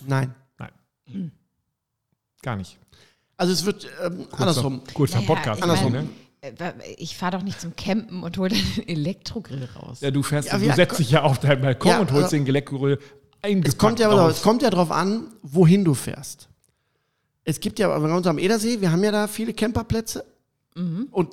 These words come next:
Speaker 1: da gibt es
Speaker 2: Wäre
Speaker 1: Camper,
Speaker 2: das, ganz klar,
Speaker 1: die stehen
Speaker 2: kannst
Speaker 1: das ganze Jahr da.
Speaker 2: Klaus, Klaus, Klaus.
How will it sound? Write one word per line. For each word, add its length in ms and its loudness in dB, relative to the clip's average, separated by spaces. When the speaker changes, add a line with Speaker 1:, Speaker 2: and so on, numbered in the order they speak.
Speaker 1:
da 100 0
gibt 240 -2
es 180 -6
Speaker 2:
Wäre 220 2
Speaker 1:
Camper, 80 4
Speaker 2:
das, 180 0
ganz 180 -8
klar, 140 -4
Speaker 1:
die 40 2
stehen 280 4
Speaker 2:
kannst 160 2
Speaker 1:
das 40 -6
ganze 260 2
Jahr 260 2
da. 140 -2
Speaker 2:
Klaus, 260 -20
Klaus, 20 -
Klaus. 180 -20